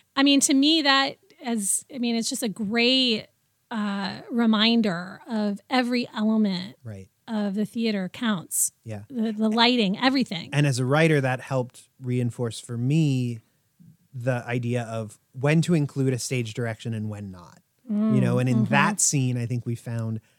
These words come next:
Speaker 2: I need some sort of indicator in the stage direction to make it clear that there needs to be physical distance between the two of them. Otherwise, that dialogue alone is gonna feel schmaltzy.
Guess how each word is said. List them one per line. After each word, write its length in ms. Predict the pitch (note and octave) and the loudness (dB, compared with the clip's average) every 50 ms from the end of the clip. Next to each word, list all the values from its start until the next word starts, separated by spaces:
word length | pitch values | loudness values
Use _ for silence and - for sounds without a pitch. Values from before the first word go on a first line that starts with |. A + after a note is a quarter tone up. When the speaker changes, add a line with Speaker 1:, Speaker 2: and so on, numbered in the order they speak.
| _ _ _ _ _ - | _ _ _ _ _ -4
Speaker 2:
I 120 | B2 B2+ | -4 -2
need 380 | B2 A#2+ C3+ D3 D#3+ E3+ D3+ C3 | -2 0 2 2 2 2 2 0
some 240 | - - C#3+ C#3 C3+ | 0 0 2 2 0
sort 220 | - - B2+ B2 A#2+ | 0 -2 -2 -2 -2
of 80 | A2+ A#2+ | -2 -2
indicator 540 | A#2 A2 A2+ G#2+ - A#2+ A2+ A2 A2 G#2+ G#2+ | -2 -2 -4 -4 -6 -6 -4 -4 -4 -4 -2
in 140 | G#2+ A2 A2 | -4 -4 -4
the 160 | G#2+ A2 - | -6 -6 -10
stage 400 | - - - C3 A#2 A2+ G#2+ - | -12 -10 -8 -6 -6 -6 -8 -10
direction 600 | - A2+ A2 G#2 G#2 - - A2 G#2 G2+ G2 G#2 - _ _ _ _ _ _ _ _ _ - | -12 -12 -12 -12 -12 -14 -16 -14 -14 -12 -12 -14 -16 _ _ _ _ _ _ _ _ _ -8
to 120 | - C3 | -4 -2
make 240 | A#2+ B2 C3+ C#3 - D3+ | 0 2 2 2 2 0
it 100 | C3 - | -4 -4
clear 220 | - - B2+ A#2+ A2+ | -4 -4 -4 -4 -4
that 180 | A2+ A2+ A2 G#2+ | -6 -8 -8 -6
there 100 | A#2+ A#2+ | -6 -4
needs 240 | B2 C3 B2+ A#2+ A#2 | -2 -2 -4 -4 -6
to 60 | A#2 | -10
be 80 | A#2 A2+ | -10 -10
physical 400 | G#2+ - F3 F3 D#3+ D3+ - C3+ A#2+ | -6 -2 0 0 0 -2 -4 -6 -6
distance 500 | A2+ A#2 G#2+ - - A#2 G#2+ G#2+ A2 - | -6 -8 -10 -10 -10 -10 -10 -10 -12 -14
between 340 | - A2 G#2 - A2 G#2+ G#2 | -16 -18 -14 -12 -12 -12 -10
the 80 | G#2 | -12
two 220 | G2+ - A2 G#2 G#2 | -14 -14 -14 -14 -14
of 120 | G2+ G2 G2+ | -14 -14 -16
them. 300 | G#2 G2+ G2 G2 G2+ - _ _ _ _ _ _ _ _ _ _ _ - | -16 -14 -14 -16 -16 -20 _ _ _ _ _ _ _ _ _ _ _ 0
Otherwise, 500 | C#3 D3 C#3+ D3 C#3 C3+ B2+ B2+ B2 A#2 A2 | 0 2 2 4 2 2 2 0 0 -2 0
that 200 | C3 C3 C3 A#2+ | -2 -2 -2 -2
dialogue 480 | C3 B2+ B2 B2+ B2 B2 A#2 A2+ A2+ G#2+ | -2 -2 -2 0 -2 -2 -2 -4 -4 -6
alone 560 | A2 A2+ B2+ D#3 D#3 C#3+ C3 B2 B2 A#2+ A#2+ | -8 -6 -4 -2 -2 -2 -2 -2 -2 -4 -4
is 220 | - - A#2+ G#2 - | -6 -8 -10 -12 -12
gonna 260 | - B2 A#2 A2+ A2 | -12 -10 -10 -10 -10
feel 680 | - - _ - A#2 A2+ A2+ A2+ A2 G#2+ G#2+ G#2 G2+ _ _ _ _ _ _ _ _ | -12 -16 _ -14 -12 -10 -8 -8 -10 -10 -12 -14 -16 _ _ _ _ _ _ _ _
schmaltzy. 640 | - - - - F2+ - - - - F2+ - - | -20 -18 -16 -16 -16 -16 -18 -20 -20 -20 -20 -20